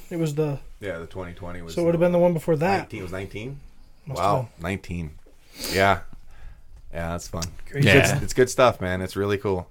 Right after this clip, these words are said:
Speaker 3: Super crazy. So tell everybody where they can get these shirts.
Speaker 2: Retro rags limited dot com, and it is not hard to find anything Mythic Legions. It has its own separate, um, tab at the top, takes you to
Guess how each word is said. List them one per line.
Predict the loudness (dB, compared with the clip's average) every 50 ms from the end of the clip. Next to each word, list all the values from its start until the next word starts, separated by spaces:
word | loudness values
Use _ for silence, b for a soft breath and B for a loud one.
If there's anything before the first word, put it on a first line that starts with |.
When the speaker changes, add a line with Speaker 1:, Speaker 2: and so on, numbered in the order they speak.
| -14 -8
Speaker 3:
Super | 4 4 4 6 6 0
crazy. | 0 2 0 0 2 0 -2 -4 B B B B
So | B 4
tell | 6 8 8 8
everybody | 8 8 8 8 10
where | 10 10 10
they | 10 10 10
can | 10 10
get | 10 8 8
these | 8 6 6 8
shirts. | 8 8 8 8 4 -2 -6 -6 -8 -10 -12 -14 B B B B B B B B B B 2
Speaker 2:
Retro | 6 6 6 6 6 6 6 8
rags | 8 8 6 6 6 4 4 2 2
limited | 2 2 4 6 6 6 6 6
dot | 4 4 4 4 2 0
com, | -4 -2 0 0 2 2 0 -2 -4 -8 -12 -12 -6
and | -4 -2 -2 -2 -2
it | -2 0
is | 0 -2 -2 -2
not | -2 2 4 4 4 4 2 2
hard | 2 2 2 2 0
to | -2
find | -4 -4 -4 -2 -2 -2 -2 -4 -6 -8 -8 -8
anything | -6 -4 -4 -4 -4 -4 -4 -2
Mythic | -2 -4 -4 -4 -8 -6 -4
Legions. | -4 -4 -4 -4 -4 -4 -6
It | -8 -6
has | -4 -2 -2 -2 -2
its | -6 -10 -6
own | -4 -2 0 0 0 0
separate, | -2 -2 -2 -2 -2 -2 -2 -4 -4 -4 -4 -4 -8 -16 -16 -6
um, | -4 -2 0 0 0 0 -2 -4 -6 -8 -10 -12 -16 -20 -20 -20 -20 -16 -12
tab | -10 -6 -4 -2 0 0 0 0 -2
at | -4 -10 -12
the | -14
top, | -14 -8 -2 0 0 0 0 -2 -10 -20 _
takes | -6 -4 -4 -4 -6
you | -10
to | -12 -12